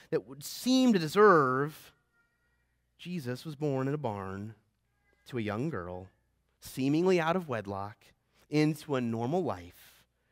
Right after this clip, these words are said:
and cradled in an animal's feed trough. Hi-, his birth, while rather unremarkable, yet his purpose is summarized in his final title and name, which are astounding.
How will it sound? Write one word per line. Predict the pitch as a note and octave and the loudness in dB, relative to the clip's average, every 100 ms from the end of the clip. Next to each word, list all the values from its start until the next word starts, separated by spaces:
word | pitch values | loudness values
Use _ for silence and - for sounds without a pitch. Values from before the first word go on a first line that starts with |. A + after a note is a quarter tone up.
| _ | _
and | - B2 | -12 -10
cradled | - A#2+ B2 B2 C3 B2 _ _ _ _ | -6 -4 -2 -4 -6 -12 _ _ _ _
in | A#2+ A2+ | -6 -4
an | A2+ | -4
animal's | G2+ G#2 G2+ G#2 - | -6 -8 -6 -8 -12
feed | - F2 D#2+ | -16 -16 -16
trough. | - F2+ F#2+ F#2 _ _ _ _ _ _ _ _ _ _ _ _ _ _ _ - E3+ | -16 -16 -16 -20 _ _ _ _ _ _ _ _ _ _ _ _ _ _ _ -6 0
Hi-, | |
his | F3+ E3+ D3+ | 2 2 2
birth, | D3 A3+ E3 E3 | 2 4 4 2
while | D#3 D3 - - | 2 0 0 0
rather | E3 F3+ E3+ - | 4 6 4 4
unremarkable, | G#3 A3+ D#3 C#3 C3+ D3 B2+ B2+ D3+ E3+ _ _ _ _ _ _ _ _ _ _ _ _ _ C3 | 6 6 6 4 2 -2 -4 -2 -4 -6 _ _ _ _ _ _ _ _ _ _ _ _ _ -8
yet | C3 | -6
his | C3+ | -8
purpose | - - C4 - C3 A#2+ - - | -14 -2 0 2 0 -2 -6 -12
is | B2+ | -12
summarized | - F3 C3+ A2 G#2+ A#2 | -8 -6 -4 -4 -6 -6
in | A#2+ | -6
his | A#2+ | -8
final | - B2 C3 | -10 -12 -10
title | D#3 - A#2 G#2 G#2+ A#2 _ A2+ | -10 -12 -12 -10 -10 -14 _ -14
and | A2 | -10
name, | A2+ G#2 G2+ G2+ A2 _ _ - | -8 -8 -10 -12 -16 _ _ -20
which | - | -16
are | G2 | -16
astounding. | F#2+ - - F2+ F2 E2 E2 E2+ | -16 -16 -18 -18 -18 -20 -20 -20